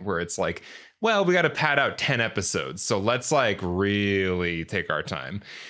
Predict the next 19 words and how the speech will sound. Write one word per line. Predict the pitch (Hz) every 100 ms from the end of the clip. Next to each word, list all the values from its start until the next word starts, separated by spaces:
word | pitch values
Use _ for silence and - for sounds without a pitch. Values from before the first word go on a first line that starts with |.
| - -
And | 127
it, | 123 123
it, | 131 123
it | 127
was | 127
just | 135 120
so, | - 131 151 156 131 -
like, | 104 95 87 -
refreshing | 107 92 - 107 - 135
and | 104
rewarding | 92 80 85 92 110 117 110
to | 101
see | 90 - 107 104 101
a | 95
scene | - - 104 104 104
happen | 92 92 90 113 110 104
where | 98
it's, | 90 -
like, | 98 82